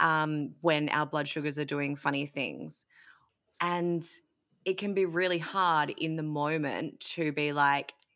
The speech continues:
"Hey, let's just pause this, you know, argument because I have to go deal with my blood sugars." Because, you know, again, that would even require some straight cognitive thinking, and when you're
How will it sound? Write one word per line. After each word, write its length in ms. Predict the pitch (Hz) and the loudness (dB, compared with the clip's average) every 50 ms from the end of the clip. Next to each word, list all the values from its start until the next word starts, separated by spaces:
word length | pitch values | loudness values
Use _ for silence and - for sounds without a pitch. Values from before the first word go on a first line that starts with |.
| _ _ - | _ _ -12
"Hey, 480 | - - - 202 190 185 185 180 170 - 156 | -4 0 2 4 4 4 4 2 2 0 0
let's 200 | 156 170 170 - | 0 0 0 0
just 280 | - 233 233 - - | -2 -2 -2 -4 -10
pause 400 | - - 175 165 160 165 160 156 156 | -6 -2 2 2 4 4 2 0 -2
this, 240 | 156 156 156 - - _ _ _ _ _ _ _ _ _ - | -2 -2 -4 -4 -10 _ _ _ _ _ _ _ _ _ -6
you 120 | - 170 151 | -4 -2 -2
know, 160 | 147 147 143 - - | 0 0 -2 0 2
argument 720 | - 131 135 139 143 156 147 143 143 147 165 277 254 - - - _ _ _ _ _ _ _ | 2 2 2 0 -2 -2 -2 0 2 2 4 4 2 2 -2 -8 _ _ _ _ _ _ _
because 460 | - 151 - - 160 151 147 143 143 - | -6 -6 -4 -2 -2 -2 0 -2 -2 0
I 80 | - 143 | 0 0
have 140 | 147 147 - | 0 0 -4
to 80 | - | -4
go 180 | 147 151 147 147 | -2 -2 -2 -2
deal 220 | 143 - 147 139 139 | -4 -4 -4 -4 -4
with 160 | 139 139 - | -4 -4 -4
my 100 | 143 135 | -6 -6
blood 240 | 127 - 131 127 131 | -4 -4 -6 -6 -6
sugars." 540 | - - 135 123 123 - - - - - - - - - - - - - - _ _ - | -8 -8 -8 -6 -8 -8 -10 -12 -14 -16 -20 -20 -20 -20 -20 -20 -20 -20 -20 _ _ -2
Because, 520 | 185 165 - 185 185 175 170 156 147 - - - | -2 -2 0 2 2 2 2 2 -2 -6 -4 0
you 100 | 185 180 | 2 2
know, 100 | 175 151 | 4 4
again, 480 | 185 165 - 180 180 247 311 277 208 | 2 2 4 4 4 4 4 2 4
that 180 | 156 160 170 190 | 6 6 6 6
would 120 | 220 240 220 | 4 2 2
even 280 | 226 175 170 180 175 165 | 2 0 0 0 0 0
require 840 | 156 151 156 - - 160 156 143 139 139 143 143 143 139 135 131 - - - - _ _ - | 2 0 0 0 4 6 6 6 6 6 4 4 4 4 4 2 0 -2 -8 -16 _ _ -14
some 300 | 156 - - 170 160 156 | -12 -6 -2 -2 0 -2
straight 520 | 143 - - - - 165 151 151 151 - - | -2 -4 -8 -6 -2 0 2 2 0 -2 -6
cognitive 540 | - - 156 147 143 151 143 139 143 139 - | -2 0 0 2 2 0 -4 -4 -4 -6 -6
thinking, 580 | - 143 139 143 143 143 - - - - - - _ _ - | -4 -4 -4 -4 -4 -6 -8 -8 -8 -12 -14 -14 _ _ 0
and 200 | - 175 185 175 | 0 0 2 0
when 180 | 185 185 196 | 0 0 2
you're 180 | 214 226 220 208 | 2 0 0 -2